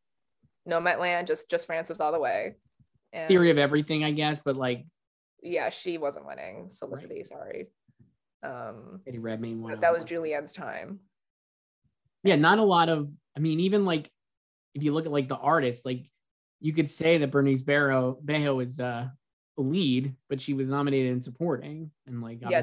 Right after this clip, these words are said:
Speaker 2: obviously
Speaker 1: pushed her
Speaker 2: wasn't gonna win.
Speaker 1: supporting. Um,
Speaker 2: So it doesn't really
Speaker 1: Yeah.
Speaker 2: happen. You're not seeing that as much.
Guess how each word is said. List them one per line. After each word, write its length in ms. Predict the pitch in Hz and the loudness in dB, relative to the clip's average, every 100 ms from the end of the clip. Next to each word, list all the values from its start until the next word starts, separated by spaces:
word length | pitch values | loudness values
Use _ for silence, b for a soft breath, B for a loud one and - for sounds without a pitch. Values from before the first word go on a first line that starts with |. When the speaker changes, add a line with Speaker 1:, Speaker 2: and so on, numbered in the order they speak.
| 175 | 0
Speaker 2:
obviously 60 | 117 | -4
Speaker 1:
pushed 180 | - 202 | -4 -4
her 60 | |
Speaker 2:
wasn't 260 | 185 180 165 | -2 -4 -6
gonna 80 | 151 | -10
win. 80 | 147 | -10
Speaker 1:
supporting. 460 | 151 156 156 175 _ _ _ _ - _ _ - | -12 -14 -18 -20 _ _ _ _ -20 _ _ -10
Um, 640 | 147 131 113 101 90 - _ _ - | -6 -4 -6 -12 -18 -20 _ _ -2
Speaker 2:
So 120 | 185 | 0
it 80 | 165 | 4
doesn't 280 | 208 220 180 | 4 4 2
really 460 | 185 165 147 131 | 2 2 0 -4
Speaker 1:
Yeah. 60 | 156 - | -10 0
Speaker 2:
happen. 480 | 156 143 131 135 - _ _ _ _ - | 2 4 0 -6 -14 _ _ _ _ -4
You're 100 | 147 | -2
not 200 | 147 - | -2 -2
seeing 240 | 160 135 | 0 0
that 140 | 120 | -2
as 120 | 113 123 | -6 -10
much. 380 | - - - | -12 -16 -20